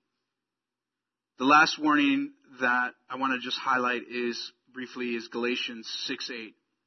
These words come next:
jumping down a little bit. "For the one who sows to his own flesh will from the flesh reap corruption, but the one who sows to the Spirit will from the Spirit reap eternal life." Again, just going back to what I mentioned,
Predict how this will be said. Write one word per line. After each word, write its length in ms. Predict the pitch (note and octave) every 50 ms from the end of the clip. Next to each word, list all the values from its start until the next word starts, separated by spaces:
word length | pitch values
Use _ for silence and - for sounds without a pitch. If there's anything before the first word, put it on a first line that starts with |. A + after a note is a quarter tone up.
| _ _
jumping 340 | - C3 B2+ A#2 C3 B2 A2+
down 200 | A#2 A2+ A2+ A#2
a 60 | A2
little 160 | A2 A2 G#2+
bit. 260 | G2+ A2 G#2+ G#2 - _ _ _ _ _ _ _ _ _ _ _ _ _ _ _ _ _ _ _ _ _
"For 100 | - C3+
the 100 | C3+ C#3+
one 240 | C#3+ D#3 F3+ G3 G3
who 120 | G3+ G#3
sows 520 | F3 - - F#3 F3 F3+ F#3 F3+ F3+ F3+ -
to 100 | - D#3+
his 160 | D3+ C#3 D#3+
own 160 | D#3+ E3 E3
flesh 560 | D#3+ - D#3+ D3+ D3 D3 C#3+ - - - - - _
will 120 | - C3 C3
from 220 | - D#3+ D#3 E3+
the 80 | D#3+ D3+
flesh 380 | - D#3+ D3+ D3 D3 C#3+ -
reap 160 | D3+ C#3 C3 -
corruption, 580 | - C#3 C3+ C3+ C3 - - - B2+ A#2 A2+
but 160 | G#2+ A#2+ -
the 80 | - C3
one 220 | C3 C#3+ D#3 D#3
who 100 | D3+ D#3+
sows 520 | D3+ - - - D#3+ D3+ D#3+ E3 D#3+ - -
to 80 | D3+
the 80 | D3 C3+
Spirit 520 | - - - - D3+ C#3+ C3+ B2 A#2+ - _ _ _ _ _ _ _
will 140 | C3 C3 C3
from 200 | - D#3+ D3 D3
the 80 | C#3+
Spirit 680 | C#3 - - - - - - E3+ F3 D#3 B2+ A#2+ A#2 - - -
reap 460 | B2 A#2+ B2+ C3+ C#3 C3+ C#3 - -
eternal 380 | C3+ A#2+ - - C#3+ C3 B2+ B2+
life." 420 | C3 C3 B2+ A#2 A2+ - - _ _ _ _ _ _ _ _ _ _ _ _ _ _ _ _ _ _ _ _ _ _ _ _ _ _ _ _ _ _ _ _ _ -
Again, 360 | C3 C3 D#3+ D#3+ D3+ C#3 C3
just 320 | - D3+ D3+ D#3 - - - _ _ _ _
going 240 | - D3+ D#3+ D3+ C#3
back 260 | C#3+ D3 D#3 E3 -
to 120 | - D#3
what 120 | D3 D3+ D3
I 100 | C#3+ C3+
mentioned, 540 | C#3 C#3+ C#3+ - - - B2 A2+ A#2 -